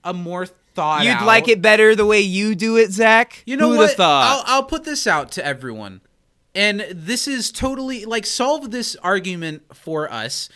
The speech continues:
Speaker 1: because I do think there probably is a right and wrong.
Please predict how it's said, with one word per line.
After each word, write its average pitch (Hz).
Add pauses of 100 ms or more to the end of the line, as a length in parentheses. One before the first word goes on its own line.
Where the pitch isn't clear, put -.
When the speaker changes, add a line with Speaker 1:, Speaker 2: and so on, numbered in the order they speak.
(180)
Speaker 1:
because 208
I 233
do 226
think 233
there 180
probably 190
is 147
a 165
right 156
and 190
wrong. 131